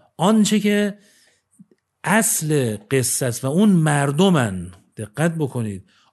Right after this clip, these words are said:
آنچه که پشتوانه نظام بوده در همه جا حضور مردم بوده، الان همین مردم تصورشون همین شده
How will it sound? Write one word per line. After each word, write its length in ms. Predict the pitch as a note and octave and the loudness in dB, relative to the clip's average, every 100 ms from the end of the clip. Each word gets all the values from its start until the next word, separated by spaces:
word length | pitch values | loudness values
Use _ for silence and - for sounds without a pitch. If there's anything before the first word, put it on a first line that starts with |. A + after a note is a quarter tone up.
| - | -2
آنچه 400 | F3+ G#3+ G3 G3+ | 2 2 2 0
که 100 | G#3 | -2
پشتوانه 720 | D#3+ D3 B2 C#3+ D3 F3 F#3 | -2 -4 -4 -6 -2 -2 0
نظام 380 | C#3+ C#3 D#3 | -2 -2 -4
بوده 160 | C#3 B2 | -2 -4
در 180 | A#2+ A#2 | -4 -4
همه 380 | - D3 F3+ G#3+ | -6 0 2 4
جا 380 | F3 C3 G2 _ _ _ _ | 2 -2 -6 _ _ _ _
حضور 440 | - C3 D3 A3 F#3+ | -6 -2 2 2 2
مردم 480 | D3 C3 B2 C3 B2+ | 0 -2 -2 -2 -2
بوده، 520 | C3 D#3 F3+ G3 F#3+ _ _ _ _ - | -2 0 0 -2 -6 _ _ _ _ -10
الان 580 | C3+ D3 F3 G#3 D#3+ - _ _ | -4 -2 2 2 0 -6 _ _
همین 520 | - - G3 A#3+ B3 G3 | -12 -2 2 4 4 4
مردم 640 | F3 E3+ E3 G#3+ C#3+ A2 - | 4 2 2 2 2 -2 -10
تصورشون 1120 | - - D3+ E3+ E3 D#3+ A3+ B3+ - B3 B3 A3 - _ | -10 -6 -2 0 0 0 0 0 0 -2 -2 -2 -8 _
همین 280 | D#3+ D#3+ B2 | -4 -2 -2
شده 420 | B2 G#2+ A2+ | -4 -8 -8